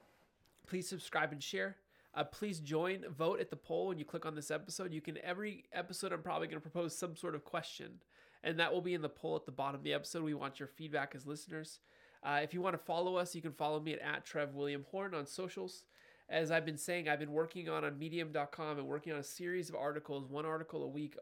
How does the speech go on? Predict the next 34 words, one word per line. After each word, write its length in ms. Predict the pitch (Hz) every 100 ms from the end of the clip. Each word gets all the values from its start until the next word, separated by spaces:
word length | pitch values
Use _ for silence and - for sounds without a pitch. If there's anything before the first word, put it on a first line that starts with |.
| -
on 200 | 143 143
the 140 | 147 -
Oscar 460 | 147 160 - 175
Big 260 | 147 160 147
Picture 360 | 165 160 - 151
favorites, 420 | 156 147 143 -
and 120 | 156
it 120 | 160
is 100 | 156
coming 360 | - 165 156 143
close. 580 | - 151 151 165 - - - - - -
The 80 | 143
night 480 | 147 151 160 185 175 -
is 180 | 151 139
near. 460 | 156 170 170 156
I 100 | 147
don't 160 | 170 165
even 160 | 147
know 80 | 147
what 120 | 143
the 40 | 143
phrase 340 | - 143 139
is. 100 | 127
I 100 | 131
just 200 | 135 131
butchered 320 | 147 139 139
some 220 | 131 139 135
sort 220 | 135 131
of 100 | 127
phrase. 300 | 139 131 - - -
The 60 |
day 320 | 147 139 151 175
is 140 | 175
near. 320 | 185 196 214